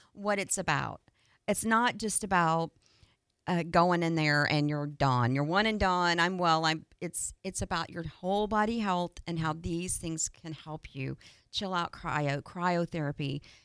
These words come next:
can help you. And I wanted to ask you too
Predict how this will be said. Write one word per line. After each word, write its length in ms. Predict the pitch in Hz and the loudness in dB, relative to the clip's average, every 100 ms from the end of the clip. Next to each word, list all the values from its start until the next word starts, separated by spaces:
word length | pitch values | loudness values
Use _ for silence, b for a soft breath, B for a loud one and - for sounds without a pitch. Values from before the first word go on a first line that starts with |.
| B | B
can 120 | 160 | -4
help 360 | 175 262 285 175 | -2 -2 -4 -2
you. 260 | 147 151 - B B B - | -2 -2 -6 B B B 0
And 440 | 196 190 185 185 - _ _ _ _ _ _ _ _ _ _ _ _ _ _ _ _ | 4 6 4 2 -4 _ _ _ _ _ _ _ _ _ _ _ _ _ _ _ _
I 140 | 202 202 | 0 2
wanted 260 | 202 190 | 2 2
to 140 | - 180 | 0 0
ask 280 | 175 - 165 | 0 -2 -8
you 100 | 165 | -10
too 380 | - 220 208 | -6 -6 -6